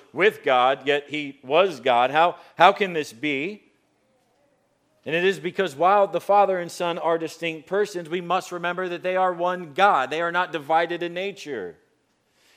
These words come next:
A-, and as the author of Hebrews says, in,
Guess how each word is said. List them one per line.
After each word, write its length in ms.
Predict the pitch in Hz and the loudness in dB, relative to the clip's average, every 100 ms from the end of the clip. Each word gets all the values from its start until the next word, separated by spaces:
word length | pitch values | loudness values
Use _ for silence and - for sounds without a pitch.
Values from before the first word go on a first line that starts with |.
| - | 0
A-, 200 | 151 160 | 2 4
and 100 | 170 | 2
as 120 | 170 | 2
the 100 | 175 | 0
author 380 | 147 208 196 165 | 4 4 2 -2
of 100 | 143 | -6
Hebrews 500 | 196 233 175 143 120 | -8 -8 -6 -8 -8
says, 680 | - 120 113 147 208 - _ _ _ _ _ _ _ _ _ _ _ _ 185 | -8 -4 -4 -6 -10 -20 _ _ _ _ _ _ _ _ _ _ _ _ -12
in, 240 | - 165 | -6 -6